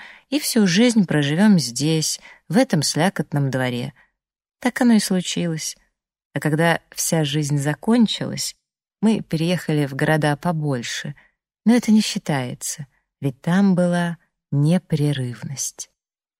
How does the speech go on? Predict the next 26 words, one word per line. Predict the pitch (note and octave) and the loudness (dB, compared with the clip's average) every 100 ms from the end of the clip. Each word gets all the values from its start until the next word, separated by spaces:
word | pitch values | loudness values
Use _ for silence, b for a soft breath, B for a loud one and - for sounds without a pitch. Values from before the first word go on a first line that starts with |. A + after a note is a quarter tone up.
| _ _ _ _ _ _ - | _ _ _ _ _ _ -2
Лешу | F3 A#3 C#4+ C#4 - E3 D3+ | 4 6 6 4 0 -2 0
мы | C#3+ F3 C4+ C#4 | 2 4 6 4
знали | E3+ E3 G#3+ A3+ G#3 | 4 4 4 6 4
давно. | E3+ F3 D#3 D3 A#2 - - _ _ _ _ _ _ _ | 2 -2 -2 -4 -4 -8 -12 _ _ _ _ _ _ _
Он | C4+ D4+ | 2 4
был | C4 B3 | 4 4
из | A#3 A3+ | 4 4
этих | A3+ - E3 D3+ - | 2 2 -2 -2 0
немного | F3+ F#3 F#3 E3+ | 2 4 4 2
надменных, | F3 F3+ E3+ F3 E3 C#3+ C3+ C#3 | 2 2 2 2 2 2 0 -2
низкорослых | D3 C#3+ - D3+ C#3+ - C#3 C3 | -4 -4 -2 0 0 -2 -4 -6
парней | - D3 C#3+ C#3 C3 | -2 -2 0 -2 -2
с | B2 | -6
гитарами | B2 A2+ - F#3+ A3+ A3+ G#3+ G#3+ G3+ | -8 -6 0 2 4 4 4 4 4
из | D#3+ | 2
двора | C#3 C3+ C3 C#3+ | -2 0 0 -2
через | D#3 - C#3+ C3+ | -4 -6 -4 -4
дорогу. | B2+ C3 - - - - - _ _ _ _ _ _ _ | -6 -6 -6 -8 -12 -16 -16 _ _ _ _ _ _ _
Пару | B3+ A3+ | 0 2
раз | G#3 A#3 - D#3 | 4 2 0 -4
играли | D3 E3 D#3+ C#3+ | 0 2 2 2
двор | C3 C3+ D3+ C#3 | 0 0 0 2
на | C#3 | 0
двор | C3 C3+ B2+ | 0 -2 -4
в | - | -6
футбол, | - A2 A2+ D3+ G#3+ A3+ | -10 -8 -4 0 2 2